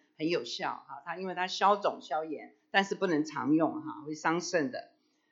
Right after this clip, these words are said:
然后 physical therapy，就是你如果自己运动还是没有缓解，你可以做 physical therapy，他们帮你做一些缓解，用一些什么电疗啊什么那些的。还有一，一，一种人太严重了，他晚上可以绑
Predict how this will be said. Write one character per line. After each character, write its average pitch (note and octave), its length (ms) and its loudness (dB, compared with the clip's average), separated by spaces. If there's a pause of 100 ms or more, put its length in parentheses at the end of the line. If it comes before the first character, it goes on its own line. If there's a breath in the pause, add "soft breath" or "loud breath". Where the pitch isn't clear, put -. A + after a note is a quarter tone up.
(120)
然 F#3 180 -2
后 G3 460 4
physical A#3 500 -6
therapy， G3+ 600 4 (340)
就 F#3+ 100 -8
是 F3 420 0 (240)
你 G3 140 0
如 A3 140 0
果 C4 80 6
自 C#4 220 0
己 F3+ 300 -4
运 A3+ 200 6
动 F#3+ 220 8
还 D#3+ 180 -2
是 G3+ 180 -6 (180)
没 F#3+ 120 0
有 F#3+ 120 6
缓 D3+ 320 2
解， D3 360 -4
你 C#3+ 60 -10
可 G#3 140 -6
以 D#3+ 120 -2
做 D#3 280 0
physical E3 440 -10
therapy， D#3+ 320 0
他 F3 100 -2
们 F3+ 240 -4
帮 F3+ 220 6
你 D3 80 -4
做 D#3+ 200 -8
一 D#3 80 -6
些 D#3 200 -14
缓 C#3 200 -8
解， C3 280 -12 (160 soft breath)
用 F#3 200 4
一 F3+ 60 4
些 F3 240 2
什 D#3 160 -6
么 C3+ 380 0 (100)
电 E3 220 8
疗 C#3 200 2
啊 D3 160 2
什 D3+ 120 -12
么 - 160 -10
那 D3 120 -10
些 C3+ 220 -18
的。 - 100 -14 (380)
还 F#3 140 2
有 A3+ 180 6
一， E3+ 160 0 (320)
一， - 120 -10 (120)
一 G#3 140 -8
种 D#3+ 180 4
人 C#3+ 140 4
太 G#3+ 180 2
严 D#3 300 2
重 E3 240 0
了， C#3+ 80 -4
他 F#3 180 -6
晚 D#3+ 220 -2
上 F3 220 0
可 G3 80 -6
以 F3 40 -2
绑 D#3+ 260 0